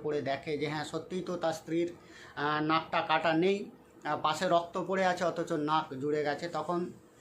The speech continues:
সেই তাঁতি তার স্ত্রীকে খুলে দিয়ে,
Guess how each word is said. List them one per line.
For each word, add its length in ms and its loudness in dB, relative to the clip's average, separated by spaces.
সেই 380 -2
তাঁতি 540 0
তার 140 2
স্ত্রীকে 400 -4
খুলে 320 0
দিয়ে, 280 2